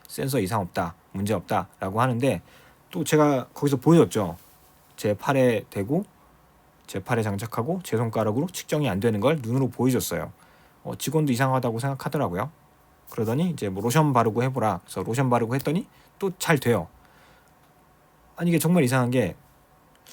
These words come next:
내 몸이 아무리 건조하거나 혹은 너무 습하거나 해도 이게 정도라는 게 있잖아요. 이제 센서가, 어, 그 정도로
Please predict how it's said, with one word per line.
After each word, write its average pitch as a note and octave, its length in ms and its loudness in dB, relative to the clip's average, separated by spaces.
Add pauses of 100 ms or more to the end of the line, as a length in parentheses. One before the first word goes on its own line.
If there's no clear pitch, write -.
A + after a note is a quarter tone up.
(220)
내 C#3 120 6
몸이 C#3+ 320 4
아무리 C#3 340 0
건조하거나 A#2 1300 -2 (400)
혹은 D#3 160 0
너무 G#2+ 220 2
습하거나 D#3 460 -4
해도 A2 480 -2 (960)
이게 D3+ 360 0 (1160)
정도라는 E3+ 580 2
게 D#3 100 4
있잖아요. G2+ 520 -4 (140)
이제 A2 100 -10
센서가, B2+ 840 -2 (1080)
어, F#3 580 -14 (160)
그 - 140 -16
정도로 F#3 840 0